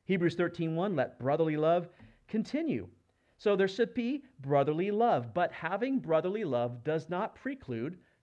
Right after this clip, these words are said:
confronting sin. You still do it. So remember, all this is in the context of confronting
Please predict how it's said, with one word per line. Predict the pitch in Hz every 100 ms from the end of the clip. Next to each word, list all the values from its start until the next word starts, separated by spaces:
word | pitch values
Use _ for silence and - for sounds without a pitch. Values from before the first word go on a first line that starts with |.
| -
confronting | 143 131 - 113 110 160
sin. | 185 - - 262 196 95 _ _ _ _
You | 147 151
still | 143 - 240 139 131 190 190 _ _
do | 226 208
it. |
So | -
remember, | 202 180
all | 160 214
this | 277 220
is | 185
in |
the | 196
context | 190 151 139 156 147
of | 165 151
confronting | 139 - 139 139